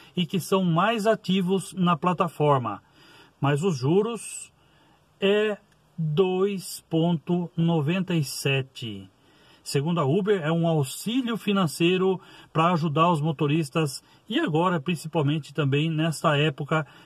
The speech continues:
que os motoristas estão mais precisando. E o processo, segundo a Uber,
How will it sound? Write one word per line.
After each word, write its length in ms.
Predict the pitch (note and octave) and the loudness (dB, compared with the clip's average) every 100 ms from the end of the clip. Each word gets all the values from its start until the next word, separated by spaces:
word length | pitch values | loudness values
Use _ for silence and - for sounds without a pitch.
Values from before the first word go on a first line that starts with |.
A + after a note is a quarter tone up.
| _ | _
que 180 | - D3 | -2 0
os 160 | C#3+ B2+ | 0 0
motoristas 840 | F3 G3+ F3 E3 E3+ F3+ E3+ - F#3+ | -2 0 0 0 -2 -4 -4 -6 -6
estão 400 | D3 - F3 F3 | -6 0 2 4
mais 460 | D3+ F3+ G#3 F#3+ | 4 2 0 -6
precisando. 880 | - F3 E3+ F#3 C3+ C#3 C3+ G#2+ G2 - - - | -4 -4 -2 -2 0 2 0 -4 -12 -16 -20 -6
E 140 | G#3+ D4+ | 0 2
o 120 | F4 | 2
processo, 640 | - G3+ - E3+ G#3+ - | 0 -2 0 0 0 -2
segundo 400 | D3 C#3+ C3+ G3 | -6 -4 -2 0
a 80 | D#3+ | 2
Uber, 480 | B2+ E3+ F3+ D3+ | 4 2 2 -2